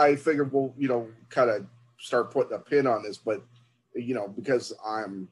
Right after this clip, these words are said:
as much of a fan as you <laughs> are, I have to keep talking about it for some reason. But,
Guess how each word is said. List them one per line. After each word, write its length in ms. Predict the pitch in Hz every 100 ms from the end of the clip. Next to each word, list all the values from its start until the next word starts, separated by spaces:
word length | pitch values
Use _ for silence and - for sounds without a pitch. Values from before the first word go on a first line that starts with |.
| _
as 180 | 104 101
much 180 | 113 -
of 60 | 107
a 40 |
fan 220 | - 107
as 140 | 95 113
you 160 | 127 147
<laughs> 80 | -
are, 160 | 208 208 196
I 160 | 170 170
have 160 | 170
to 100 | 143
keep 280 | 127 135 -
talking 320 | 156 190 185 - -
about 200 | 98 101
it 60 | 95
for 80 | 107
some 220 | 110 98
reason. 240 | 98 95 - _ _ _ _
But, 240 | 143 147